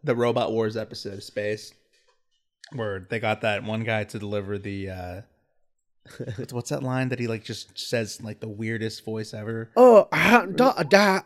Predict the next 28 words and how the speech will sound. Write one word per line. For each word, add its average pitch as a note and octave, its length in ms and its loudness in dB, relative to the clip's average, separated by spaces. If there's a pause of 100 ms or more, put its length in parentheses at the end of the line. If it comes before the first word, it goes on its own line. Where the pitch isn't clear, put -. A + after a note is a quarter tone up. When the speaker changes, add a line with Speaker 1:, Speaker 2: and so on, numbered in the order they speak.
Speaker 2:
<laughs> - 140 -8
Yeah. F3+ 280 6
Speaker 1:
"Oh, A#3+ 380 8
ah, A3 440 0
da, B3+ 280 0
da." D#3 340 -8
Yeah. G#3+ 300 -2 (120)
Speaker 2:
<laughs> C4 600 6 (1900)
Speaker 1:
I G#4 60 4
love A3+ 260 2
how A#3+ 160 0
he, G3 460 -4 (120)
right, E3+ 320 4
lets D3 640 -2 (640)
the C#3+ 120 2
weird B2+ 360 0
ones A2 400 -4
make, A2+ 220 -4 (200)
make A2+ 220 -2
it G#2 160 -8
into G#2+ 220 -8
the G2 100 -8
movie. F#2+ 420 -10
I, - 180 -10
I - 40 -6
really G#2 260 -4
appreciate F#2+ 540 -14
that. - 200 -18